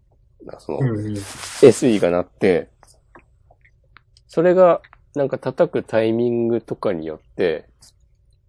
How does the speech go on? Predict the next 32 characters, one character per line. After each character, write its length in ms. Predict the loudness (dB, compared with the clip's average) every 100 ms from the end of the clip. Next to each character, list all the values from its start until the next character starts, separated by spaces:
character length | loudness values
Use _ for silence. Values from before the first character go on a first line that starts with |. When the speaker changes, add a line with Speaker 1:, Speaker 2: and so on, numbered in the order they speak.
| _ _
Speaker 1:
い 80 | 2
ろ 140 | 4 4
ん 100 | 4
な 120 | 2
声 280 | 4 2 2
出 160 | -2
る 100 | -4
ん 120 | -8 -18 -14
で 80 | -12
す 140 | -12
よ。 120 | -14 _ _ _ _ _ _ _ _ _
Speaker 2:
へ 60 | -2
ー。 640 | -2 -2 -4 -6 -6 0 0
Speaker 1:
だ 80 |
か 240 | 0 -4 -6
ら、 60 | -4
な 60 |
ん 60 | -2
か 120 | -2
そ 60 | -2
の、 200 | -4 -6 _ _ -2
リ 140 | 2
ズ 80 | 2
ム 140 | 2
に 80 | 0
合 80 | -2
わ 100 | -2
せ 140 | -2
て 140 | -2 -4
玉 300 | -4 -4 -2
ね 120 | -2
ぎ 240 | -2 -6